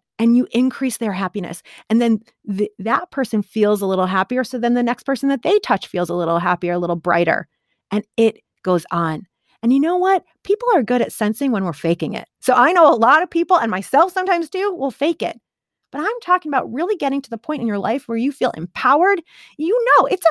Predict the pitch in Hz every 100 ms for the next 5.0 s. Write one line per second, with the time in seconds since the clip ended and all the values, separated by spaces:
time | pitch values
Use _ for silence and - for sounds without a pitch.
0 | - 403 605 - 349 254 226 220 220 220
1 | 220 - 208 208 202 165 254 247 175 -
2 | _ - 233 339 277 226 185 220 226 311
3 | 262 226 240 262 214 214 202 165 170 -
4 | 233 277 277 247 277 294 330 254 240 247